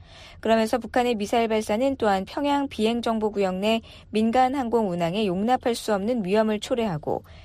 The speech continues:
영내를 통과하는 민간 항공과 해상 운항을 위험에 빠뜨릴 수 있다고 설명했습니다. 또한 이들은 북한의 거듭된 전술핵 무기 개발 주장과 더 공격적인 핵 공격 위협 발언 및 새로운 핵무력 정책 등의 심각한 우려를 표했습니다.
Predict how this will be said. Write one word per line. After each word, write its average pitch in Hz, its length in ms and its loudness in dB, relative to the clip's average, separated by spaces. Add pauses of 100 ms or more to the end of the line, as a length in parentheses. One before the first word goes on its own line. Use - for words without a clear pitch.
(140)
영내를 220 360 2
통과하는 214 600 0
민간 214 360 2
항공과 170 560 0 (320)
해상 277 320 2
운항을 202 380 -2
위험에 220 300 2
빠뜨릴 208 400 -2
수 - 140 -8
있다고 143 300 -8
설명했습니다. - 840 -6 (480)
또한 233 220 4
이들은 226 420 0
북한의 226 360 -2
거듭된 214 560 0
전술핵 220 480 0
무기 233 240 -4
개발 196 320 2
주장과 156 540 -2 (240)
더 165 140 -2
공격적인 208 680 0
핵 330 160 -6
공격 269 380 2
위협 180 240 0
발언 151 360 -2
및 208 200 -2 (320)
새로운 240 480 2
핵무력 320 460 -2
정책 220 340 -2
등의 180 220 -2
심각한 262 560 -2
우려를 160 380 -4
표했습니다. 113 720 -6